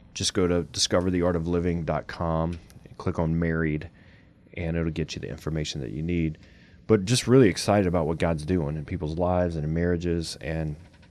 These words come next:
just wanna thank people for listening, for supporting the show, for getting behind it, and, and, uh, just share, share what we're doing. Like, that's the best way to do it, so we can continue to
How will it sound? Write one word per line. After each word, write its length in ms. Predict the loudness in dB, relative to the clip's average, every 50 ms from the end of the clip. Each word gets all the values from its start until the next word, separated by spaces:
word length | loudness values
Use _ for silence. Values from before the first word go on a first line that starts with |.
| -20 -20 -20 -20 _ _ _ _ _ _ -20 -20 -20 _ _ -10 -6
just 180 | -4 -2 0
wanna 120 | 0 0 0
thank 220 | 0 0 -2 -2
people 220 | -2 -2 -2 -2 -2
for 120 | -2 -2
listening, 480 | 0 0 0 0 0 0 -2 -2 -4 -6
for 140 | -8 -10
supporting 480 | -12 -12 -14 -10 -6 -2 -2 -2 -2 -2
the 80 | -4 -4
show, 360 | -2 0 0 2 2 0 -2
for 160 | -4 -6 -6
getting 180 | -6 -6 -6 -8
behind 320 | -8 -6 -4 -2 -2 -2
it, 120 | -2 -2
and, 160 | -4 -6 -6 -8 -12 -16 -20 -20 -20 -20 _ _ -20 -14 -8
and, 320 | -6 -2 -2 0 0 0
uh, 160 | 0 0 -2
just 220 | -2 -2 -2 -2 0
share, 540 | 0 0 2 2 4 4 4 4 2 0 -2 -6 -14 -20 -20 -20 -16 -12
share 380 | -8 -6 -2 0 2 2 2
what 140 | 2 0 0
we're 100 | 0 0
doing. 400 | 0 0 0 0 -2 -2 -4 -6
Like, 160 | -6 -6 -4
that's 200 | -4 -4 -6 -6
the 60 | -6 -6
best 260 | -4 -4 -4 -4 -4
way 120 | -2 -2
to 60 | -2
do 240 | -2 -2 -2 -2 -2
it, 100 | -2 -4
so 160 | -6 -6 -4
we 140 | -4 -4 -4
can 260 | -4 -6 -8 -8 -8 -10
continue 560 | -12 -12 -12 -10 -10 -8 -6 -6 -4 -4 -4
to 420 | -6 -6 -6 -4 -2 -2 -2 -4